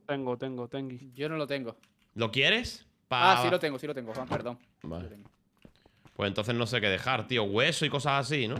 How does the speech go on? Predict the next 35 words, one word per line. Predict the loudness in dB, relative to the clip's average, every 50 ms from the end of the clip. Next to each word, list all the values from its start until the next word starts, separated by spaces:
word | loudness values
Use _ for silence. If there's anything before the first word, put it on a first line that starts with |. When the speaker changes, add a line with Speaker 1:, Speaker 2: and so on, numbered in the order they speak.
| -6 -6 -6 -6 -6 -8 -10 -12 -14 _ _ -10
Speaker 1:
Por | -8 -6
ejemplo. | -6 -6 -8 -10 -14 -20 -20 _ -20 -12
Speaker 2:
Yo, | -8 -6 -6 -6
yo | -4 -6 -6 -4
puedo | -2 -4 -2 -2 -2
dejar | -2 -4 -4
muchas | -8 -10 -10 -10
mierdas, | -8 -8 -8 -8 -8 -8 -10 -12 -14
¿eh? | -16 _ _ _ _ _ _ _ _ _ _
Speaker 3:
Esta | -16 -14 -14 -12 -12 -10 -8
pala | -6 -4 -2 0
de | 0 0 0
hierro, | 0 0 -2 -2 -2 -4 -6
toma | -4 -4 -4 -4
por | -4 -4 -6 -6
culo. | -6 -6 -4 -2 0 2 2 2 2 0 -2 -4 -10 _ _ _ _ _ _ _ -14
Eh... | -10 -10 -8 -6 -6 -6 -6 -6 -6 -6 -6 -6 -6 -8 -8 -8 -10 -12 -16 _ _ _ -20 _ _ _ _ -20 -20 _ _ _ _ -20 -20 _ _ _ _ -20 -20 _ _
Yo | -4 -2 0
creo | 0 2
que | 2
ya | 0 0
está. | 0 -2 -4 -4 -6 -12 _ _ _ _ _ _ _ _ _ _ -20 -20 -20 -16 -10
Un | -6 -4 -2
lingote | 0 0 0 0 0 0 2 2
de | 2 4 4
oro | 4 4 2 2 2
que | 0 -2
tampoco | -2 -4 -6 -4 -2 -2 0 0 0 0 0 0
tal. | 0 2 2 2 0 -2 -6 -10 -14 _ _ _ -12
Speaker 1:
Lo | -8 -4
cojo | -2 -2 0
yo, | 0 0 0
lo | -2 -2
cojo | -4 -4 -4
yo. | -6 -8